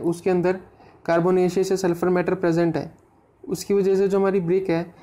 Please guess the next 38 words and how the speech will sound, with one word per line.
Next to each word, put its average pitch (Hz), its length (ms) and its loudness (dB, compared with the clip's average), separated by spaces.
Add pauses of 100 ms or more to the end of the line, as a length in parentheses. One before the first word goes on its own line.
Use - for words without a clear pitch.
(240)
वो, 180 260 0
उसका 202 380 2
जो 196 160 0
मास 180 320 0
है 180 60 0
वो 190 180 0
स्पॉन्जी 180 420 0
टाइप, 180 200 0
स्पॉन्जी 180 380 0
मतलब 185 360 0
जिसमें 180 220 0
वॉइड्स 170 340 2
बहुत 165 240 0
ज़्यादा 160 280 2
हो 170 220 -2 (500)
और 165 420 2
लाइट 165 300 2
हो 156 80 2
जाए, 143 240 -4 (400)
वेट 165 320 0
जो 165 180 0
है 156 400 -4
हमारी 160 320 0
ब्रिक 160 280 -2
का 170 260 -2
लाइट 165 320 0
हो 170 60 2
जाए 180 100 2
या 180 80 2
फिर 180 140 0
वॉल्यूम 175 360 2
बढ़ 151 140 2
जाए, 151 180 0
जैसे - 760 -12
हमारी 156 160 2
नॉर्मल 160 300 2
ब्रिक 156 260 -2
है। 151 160 -4